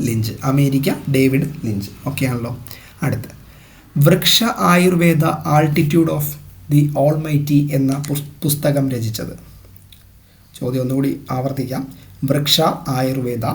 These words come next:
Altitude of the Almighty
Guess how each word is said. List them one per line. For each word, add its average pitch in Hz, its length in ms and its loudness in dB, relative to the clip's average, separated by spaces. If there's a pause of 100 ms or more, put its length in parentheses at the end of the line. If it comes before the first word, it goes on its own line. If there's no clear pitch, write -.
(560)
Altitude 160 640 4
of 156 100 2 (540)
the 135 80 0 (200)
Almighty 135 560 4